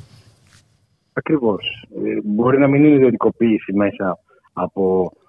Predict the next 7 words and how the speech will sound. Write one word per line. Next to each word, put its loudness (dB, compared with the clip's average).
ε, -12
να 4
μην 4
κερδίζει 0
κανείς 2
σε -6
χρήμα 0